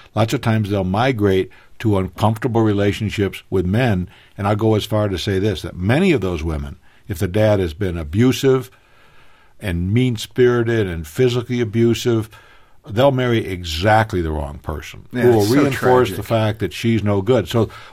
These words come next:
Speaker 1: what Kim talked about, the lies, I mean, she, there's a whole gold mine there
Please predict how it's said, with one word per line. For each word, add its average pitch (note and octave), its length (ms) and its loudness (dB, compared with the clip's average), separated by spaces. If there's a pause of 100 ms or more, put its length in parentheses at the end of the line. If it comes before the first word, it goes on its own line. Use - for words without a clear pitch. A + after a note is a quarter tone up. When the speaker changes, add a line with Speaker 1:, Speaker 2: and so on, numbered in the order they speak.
Speaker 1:
what A#2+ 200 -2
Kim G#3+ 360 -2 (200)
talked F#3 280 0
about, F#2+ 260 -2
the F2+ 80 -6
lies, F#2+ 600 2
I G2 40 0
mean, G2 220 0
she, F#3+ 300 -2 (180)
there's E3+ 180 -2
a C3+ 60 2
whole B2 220 4
gold C3+ 420 2
mine F2 400 -2
there E2 380 -4